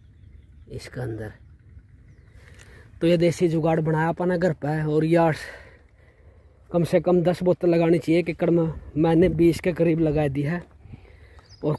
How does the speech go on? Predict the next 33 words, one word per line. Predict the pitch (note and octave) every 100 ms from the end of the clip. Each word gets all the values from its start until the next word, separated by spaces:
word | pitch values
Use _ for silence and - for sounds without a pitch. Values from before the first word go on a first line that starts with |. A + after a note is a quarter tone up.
| -
कुछ | D#3+ - E3 C#3 - - -
पेस्टिसाइड | D#3+ - E3+ D3+ E3+ D#3+ D#3
है | D3+
जो, | D3 D#3+ - - - - -
वो | D#3
भी | E3+ F3+
करना | E3 E3
ज़रूरी | D3 D#3+ D#3 D#3
है, | D3+ D#3+ D#3+ - - - - -
क्योंकि | D3 D#3+
नुकसान | E3 D#3 E3+ D#3+
बहुत | D#3 D#3
ज़्यादा | C#3+ D3+
पहुंचा | D#3 D3 C#3+ D3+
रही | D#3
है। | C3+ D3+ - - - - - -
और | - D3+
आज | D#3+ D#3
शाम | - E3+ E3
को | D3 E3 C3 - - -
पेस्टिसाइड | C#3 - D3 D#3+ D#3+ D3+
का | D#3+ D3 - - - - -
स्प्रे | - D#3 E3 D3+
करेंगे, | D#3+ D#3+ D#3+
वो | E3 E3
भी | E3+
आपको | E3 D3 E3
दिखाऊंगा | D#3 C#3+ D#3 D#3 D#3+ - -
कि | D3+
कौन | D#3+ D#3
सा | -
स्प्रे | D3+ D#3 C#3+ D3+
मारेंगे, | D3+ D3 D3+ E3+